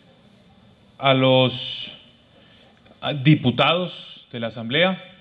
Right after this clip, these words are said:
a los concejales de Chaparral, que entiendo que también, eh, vinieron y que están aquí presentes, a todos los funcionarios del gobierno departamental y del gobierno municipal de Chaparral. ¿Cuál es la idea de esta audiencia?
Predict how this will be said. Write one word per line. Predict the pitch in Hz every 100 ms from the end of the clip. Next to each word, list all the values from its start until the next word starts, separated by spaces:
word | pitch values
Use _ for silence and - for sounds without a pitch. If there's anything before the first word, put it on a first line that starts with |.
| _ -
a | 123
los | 120 -
concejales | 131 127 113 147 143
de | 127
Chaparral, | 120 117 156 160
que |
entiendo | 135 131 127 127 131 135 - - _ _ -
que | 117
también, | 120 113 117 120 120 123
eh, | 123 120 110
vinieron | 104 117 131 151 185 185 - - 117
y | 110
que |
están | 113 117
aquí | 113 120
presentes, | 123 120 160 156 185 - - _ _ _ _ _ -
a | 120
todos | 131 131 139
los | 123 -
funcionarios | 117 120 117 123 127
del | 123 107 90 104
gobierno | 117 123 120 131
departamental | 120 107 117 117 143 170 -
y | 180 156
del | 131
gobierno | 123 123 120 127 131 - - _ _
municipal | 143 143 127 117 117 - 117 113
de | 117 113 107
Chaparral. | 110 101 95 87 - - - - - - - -
¿Cuál | - 214 214
es | 214
la | 185 190
idea | 175 175 165
de | 156
esta | 139 143
audiencia? | 135 123 92 - -